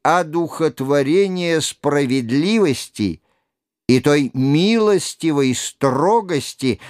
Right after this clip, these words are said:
которая сознаёт себя призванной блюсти табель о рангах в мире, даже среди вещей –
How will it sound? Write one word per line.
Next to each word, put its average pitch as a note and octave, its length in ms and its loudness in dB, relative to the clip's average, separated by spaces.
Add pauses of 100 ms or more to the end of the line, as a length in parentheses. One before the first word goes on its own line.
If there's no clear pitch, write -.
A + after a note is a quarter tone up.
(160)
которая D3+ 480 2
сознаёт C#3+ 720 -2
себя E3+ 360 0
призванной F3 1200 -2
блюсти D3 1040 0 (180)
табель D#3+ 760 0
о C#3 220 2
рангах D3 840 -2
в A#2 200 -4
мире, B2 840 2
даже E3+ 540 0
среди F3 400 -2
вещей – A#2 680 0